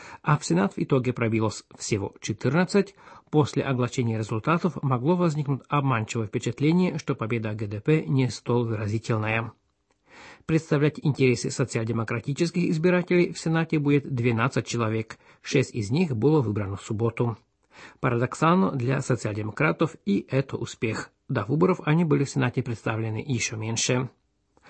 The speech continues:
Последние выборы подтвердили тенденцию, что с политической жизни в Чехии медленно исчезают независимые и маленькие партии.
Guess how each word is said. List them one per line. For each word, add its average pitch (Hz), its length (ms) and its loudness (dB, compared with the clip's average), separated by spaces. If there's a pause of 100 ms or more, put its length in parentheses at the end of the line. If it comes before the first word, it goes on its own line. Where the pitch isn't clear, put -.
(340)
Последние 131 480 2
выборы 165 300 2
подтвердили 147 480 2
тенденцию, 170 580 2
что 147 180 2
с - 80 -6
политической 113 680 0
жизни 110 300 0
в - 80 -18
Чехии 156 480 2
медленно 165 500 4
исчезают 120 640 -2
независимые 147 720 2
и 180 220 2
маленькие 107 540 -2
партии. 113 580 0